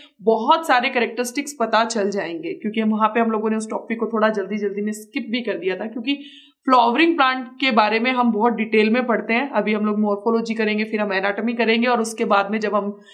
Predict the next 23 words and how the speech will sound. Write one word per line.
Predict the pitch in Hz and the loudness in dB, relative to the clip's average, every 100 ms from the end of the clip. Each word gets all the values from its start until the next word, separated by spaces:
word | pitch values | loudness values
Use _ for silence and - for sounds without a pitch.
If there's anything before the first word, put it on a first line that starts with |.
| - | -2
reproduction | 220 233 233 233 226 214 | 0 2 4 2 2 -2
उसके | 202 208 | -4 -4
अंदर | 190 196 | -4 -4
पढ़ेंगे | 190 180 185 | -6 -6 -4
तो | 254 | 0
बहुत | 269 294 | 2 2
लंबा | 233 208 208 233 | 0 0 2 2
ये | 233 220 | 0 0
topic | 220 214 226 | 0 0 -2
होता | 226 226 | 0 0
है, | |
तो | 240 | 0
उसमें | 254 247 240 | -4 -2 0
आपके | 226 226 240 | 0 -2 -6
दिमाग | 214 208 202 202 | -2 0 0 2
में | 233 233 | -2 -2
picture | 233 - 233 | -10 -2 0
पूरी | 226 214 226 | 0 -4 -4
clear | 233 208 190 | -2 0 0
हो | 185 | 0
जाती | 180 - 165 | -4 -6 -8
है। | - - - 269 | -8 -12 -18 -12
तो | 233 | 0